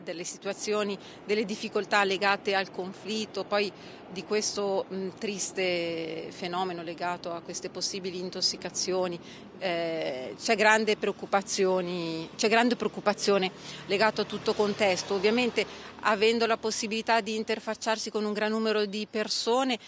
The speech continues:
eh, Massimiliano sicuramente raggiu-, riesce a recepire, eh, meglio, eh, quali sono anche i timori legati all'aumento del costo della vita. Vediamo se, se adesso riusciamo a sentirlo anche in merito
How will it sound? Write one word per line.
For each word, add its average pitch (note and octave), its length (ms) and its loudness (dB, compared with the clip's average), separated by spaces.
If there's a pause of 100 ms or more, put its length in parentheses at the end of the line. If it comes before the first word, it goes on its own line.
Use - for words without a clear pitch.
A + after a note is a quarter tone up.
(200)
eh, F#3 340 2
Massimiliano G3 520 -2
sicuramente G3+ 760 0
raggiu-, F#3+ 380 0 (100)
riesce G#3 400 2
a F#3+ 300 2
recepire, G3+ 640 -2 (260)
eh, F#3 600 0
meglio, G3 720 2 (280)
eh, F#3 140 0
quali G#3+ 240 2
sono A3 340 2
anche G#3 400 4
i G#3 180 2
timori G#3+ 440 0
legati F#3+ 540 2
all'aumento G3+ 560 -2
del F#3 160 -4
costo G#3 400 -4
della F#3+ 260 0
vita. E3 260 -4
Vediamo G3+ 320 0 (320)
se, G#3+ 360 2
se G#3 180 4
adesso G#3+ 580 4
riusciamo G#3 600 4 (280)
a G#3 340 6
sentirlo C4 760 6
anche C#4+ 360 8
in B3 100 8
merito A3+ 600 6